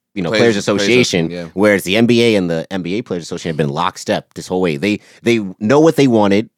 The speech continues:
Speaker 1: you know, and sa-, salary wasn't an issue 'cause they figured it out all the way back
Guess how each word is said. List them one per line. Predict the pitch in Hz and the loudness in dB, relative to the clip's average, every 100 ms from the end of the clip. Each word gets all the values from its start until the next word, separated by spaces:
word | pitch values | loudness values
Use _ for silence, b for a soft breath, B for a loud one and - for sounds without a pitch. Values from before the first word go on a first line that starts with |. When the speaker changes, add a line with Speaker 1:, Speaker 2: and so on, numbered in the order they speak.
| _ | _
Speaker 1:
you | - 104 | -4 0
know, | 90 87 92 | 0 0 -2
and | - 110 101 - | 0 2 2 -2
sa-, | - - - 90 - | -12 -10 -10 -12 -14
salary | - 104 113 110 | -4 -2 0 0
wasn't | 104 95 | -2 -2
an | 92 | -2
issue | 95 92 101 | -4 -6 -6
'cause | - | -6
they | 90 113 | -2 0
figured | 123 107 | 0 0
it | 98 | 0
out | 90 | 0
all | 87 95 | -2 -2
the | |
way | 92 | -2
back | 80 90 90 | -4 -4 -4